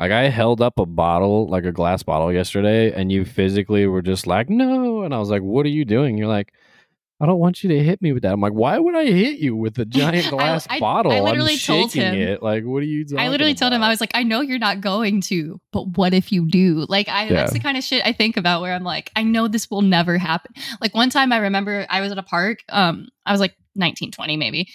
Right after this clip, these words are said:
Speaker 2: but I went to a park with these kids I nannied, and they had this really tall,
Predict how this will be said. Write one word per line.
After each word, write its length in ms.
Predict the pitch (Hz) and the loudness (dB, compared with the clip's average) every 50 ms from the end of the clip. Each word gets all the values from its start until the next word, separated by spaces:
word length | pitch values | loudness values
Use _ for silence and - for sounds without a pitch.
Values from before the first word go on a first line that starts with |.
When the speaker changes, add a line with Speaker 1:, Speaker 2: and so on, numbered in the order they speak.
| - _ _ _ | -20 _ _ _
Speaker 2:
but 80 | - 214 | 0 0
I 40 | |
went 140 | 214 220 220 | 2 2 0
to 60 | - | -2
a 40 | 208 | -4
park 240 | - - 196 196 196 | 0 0 0 0 0
with 80 | 202 - | -2 -4
these 140 | 185 175 | -4 -6
kids 200 | - - 277 247 | -2 -2 0 2
I 120 | 247 196 175 | 2 0 0
nannied, 400 | 165 147 147 151 160 160 170 185 - _ _ _ - _ 214 | 0 -2 -4 -4 -6 -6 -6 -8 -10 _ _ _ -12 _ 0
and 280 | 202 202 202 196 190 - _ - | 2 2 2 2 0 -4 _ -4
they 80 | 202 | -2
had 180 | 202 220 214 202 | -2 -2 -4 -4
this 160 | 214 - - 202 - | -6 -6 -8 -8 -8
really 220 | 240 254 254 220 - | -6 -6 -6 -8 -10
tall, 600 | - - - 185 190 202 196 196 190 202 196 | -14 -8 -6 -2 0 0 2 2 0 0 -4